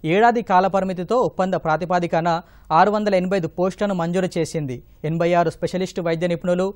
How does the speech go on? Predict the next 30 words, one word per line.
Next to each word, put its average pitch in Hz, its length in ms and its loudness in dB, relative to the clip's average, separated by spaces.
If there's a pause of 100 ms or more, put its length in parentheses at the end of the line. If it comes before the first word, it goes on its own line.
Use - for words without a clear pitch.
(220)
నూట 185 180 0
పదిహేను 190 400 -2
మంది 185 260 -2
వైద్యాధికారులు, 180 920 0 (320)
రెండు 156 200 -2
వందల 180 220 0
పద్దెనిమిది 175 460 -2
మంది 170 200 -2
నర్సింగ్ 151 340 -4
సిబ్బంది, 185 540 -2 (200)
రెండు 185 200 2
వందల 208 260 0
నలభై 180 300 0
ఐదు 180 120 -2
మంది 175 380 -4 (160)
నాలుగో 185 320 4
తరగతి 208 500 -2
ఉద్యోగులను 180 540 0
నియమించాలని 175 580 -2
నిర్ణయించింది. 170 760 -4 (180)
ఈ 151 40 -4
నెలాఖరులోగా 160 840 2 (260)
నియామకాలు 220 480 2
పూర్తి 180 400 -6
చేయడానికి 185 580 0 (240)
వైద్య 202 320 2
ఆరోగ్య 208 300 4
శాఖ 202 280 -2
సన్నాహాలు 185 500 -2
మొదలుపెట్టింది. 160 720 -2